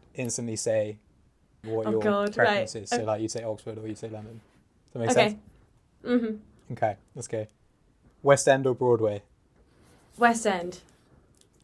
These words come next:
Speaker 1: London or Dundee?
Speaker 2: Dundee.
Speaker 1: <laughs>
Speaker 2: That was tough.
Speaker 1: The Alps or Ibiza?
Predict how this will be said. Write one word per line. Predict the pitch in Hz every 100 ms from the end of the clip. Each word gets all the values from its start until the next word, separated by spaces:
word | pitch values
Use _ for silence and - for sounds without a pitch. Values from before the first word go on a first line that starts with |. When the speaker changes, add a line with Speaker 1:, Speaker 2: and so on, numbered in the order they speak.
| _
Speaker 1:
London | - 131 143 151
or | 160 120
Dundee? | 123 120 117 107 - _ _ _ _ _ _ _ _ _ _ _ _ _ _ _ -
Speaker 2:
Dundee. | 226 208 208 196 -
Speaker 1:
<laughs> | - - - - 214 -
Speaker 2:
That | - 160 277 294 294
was | 311
tough. | - 302 254 262 719 784 - - - 554 - - - 160 - - - _ _ -
Speaker 1:
The | 131
Alps | 135 156 -
or | 131 120
Ibiza? | 117 120 - 110